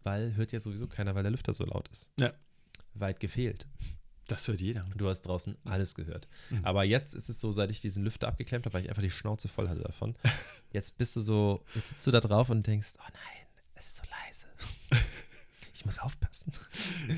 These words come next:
Speaker 2: Ja, ja.
Speaker 1: Das ist unangenehm.
Speaker 2: Das ist sowieso, äh, was man hört auf der Toilette. Ähm, da ist mir gerade <laughs> eine kleine Anekdote eingefallen. Nicht aus dem Kino, tut mir leid. Äh, von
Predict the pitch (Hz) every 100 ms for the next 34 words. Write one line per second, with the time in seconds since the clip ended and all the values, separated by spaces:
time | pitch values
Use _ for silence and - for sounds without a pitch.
0 | 151 131 - - 156 117 - 131 196 104
1 | 165 - - - - - - 131 143 -
2 | 95 85 82 95 110 - - - - -
3 | 139 175 156 147 151 117 95 131 117 107
4 | 143 139 127 113 160 147 - 117 123 -
5 | 120 131 143 98 165 - _ _ - -
6 | 113 101 98 98 - 104 113 117 127 110
7 | 123 113 - - - - - 175 143 -
8 | 117 113 - 123 113 107 - 135 98 -
9 | 240 240 143 135 143 147 127 - 117 117
10 | 120 110 110 143 - - - - 117 107
11 | - 117 117